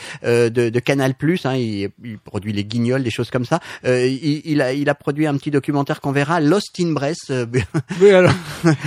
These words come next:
Speaker 2: alors,
Speaker 1: fait allusion à un film célèbre. Euh,
Speaker 2: oui.
Speaker 1: bon, ouais.
Speaker 2: En fait, euh,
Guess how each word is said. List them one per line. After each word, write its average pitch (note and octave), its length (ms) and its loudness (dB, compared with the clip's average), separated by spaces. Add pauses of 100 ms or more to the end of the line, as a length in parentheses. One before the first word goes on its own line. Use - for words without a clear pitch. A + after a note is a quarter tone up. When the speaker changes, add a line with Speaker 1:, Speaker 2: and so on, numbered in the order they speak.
(100)
Speaker 2:
alors, F3+ 280 6
Speaker 1:
fait D#3 60 6
allusion D#3+ 420 4
à E3 60 6
un D#3 100 6
film D#3+ 340 2
célèbre. E3 500 2
Euh, C3 220 0
Speaker 2:
oui. C#3 60 -4
Speaker 1:
bon, D3+ 380 2
ouais. - 100 0 (320)
Speaker 2:
En D#3 120 -6
fait, G3+ 400 2
euh, D3+ 280 2